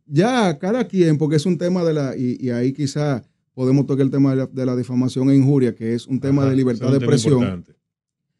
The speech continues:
Speaker 1: Eh, yo tengo la libertad aquí de decir cualquier cosa. Y las cosas que yo digo, de igual forma me atan.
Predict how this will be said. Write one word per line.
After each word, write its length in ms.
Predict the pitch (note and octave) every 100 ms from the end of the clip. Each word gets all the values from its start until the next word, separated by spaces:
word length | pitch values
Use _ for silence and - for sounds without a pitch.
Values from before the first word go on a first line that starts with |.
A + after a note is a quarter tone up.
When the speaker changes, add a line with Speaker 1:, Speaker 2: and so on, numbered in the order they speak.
| _ _ _
Speaker 1:
Eh, 380 | D#3 E3 E3 - C#3+
yo 180 | E3+
tengo 260 | E3+ G3+ A3
la 80 | G#3+
libertad 560 | G#3 G#3+ F3 E3 -
aquí 400 | C3+ D3 D#3+ C#3 -
de 140 | C3+
decir 200 | B2+ C#3+
cualquier 340 | C#3 B2+ B2 A2
cosa. 300 | A2+ A2+ E2+ _ _ _ _ _ _ _ _ _
Y 420 | D3+ F3+ G3+ - _
las 220 | C3 B2
cosas 300 | - C#3+ D#3
que 120 | E3+
yo 100 | F3
digo, 220 | F3 F#3 E3+
de 80 |
igual 180 | C#3+ C3+
forma 300 | B2+ C3+ C#3
me 140 | A#2+ B2
atan. 420 | G#3 D3+ E2+